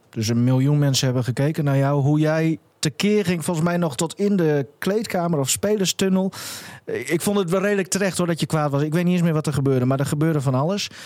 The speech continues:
Heb jij toen nog op je donder gekregen van:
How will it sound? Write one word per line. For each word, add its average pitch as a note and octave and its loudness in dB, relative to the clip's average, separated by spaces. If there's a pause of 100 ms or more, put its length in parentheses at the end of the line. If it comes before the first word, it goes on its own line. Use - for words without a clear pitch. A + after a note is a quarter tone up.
(160)
Heb A3 -2
jij B3 2
toen B3 2
nog G#3 -2 (840)
op E3+ -2
je F#3+ 2
donder F3 2
gekregen D3 0
van: C#3 2